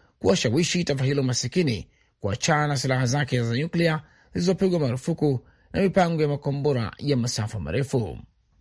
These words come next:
Kampuni ya nishati ya Italia Eni siku Jumatatu ilisema kuwa mradi wa gesi wa pwani katika kaskazini mwa Msumbiji kuliokumbwa na uasi bado ulikuwa na nia ya kuanza kufanya kazi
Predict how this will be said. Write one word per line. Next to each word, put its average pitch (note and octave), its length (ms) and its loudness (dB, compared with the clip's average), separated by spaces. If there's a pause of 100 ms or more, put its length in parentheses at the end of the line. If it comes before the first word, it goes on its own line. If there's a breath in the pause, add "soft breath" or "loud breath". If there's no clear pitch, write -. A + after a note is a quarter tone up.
(840 soft breath)
Kampuni G3 680 2
ya F3+ 160 4
nishati F3 420 0
ya E3+ 60 2
Italia E3+ 720 0
Eni F#3 440 2
siku - 300 -4
Jumatatu D3 520 -2
ilisema C3 380 -2
kuwa D#3 560 -2
mradi C3+ 380 2
wa C#3 80 2
gesi D3+ 360 0
wa D3+ 100 0
pwani F#3 460 0
katika A#2 240 -2
kaskazini B2+ 560 -2
mwa A2+ 140 0
Msumbiji A#2 640 -2 (280 soft breath)
kuliokumbwa E3 560 2
na D#3 100 0
uasi D3+ 520 -2 (380 soft breath)
bado D3 360 2
ulikuwa D3+ 280 0
na C#3+ 60 0
nia F3+ 280 2
ya B2+ 180 0
kuanza D3+ 500 -2
kufanya G#2 280 -4
kazi C3+ 540 -2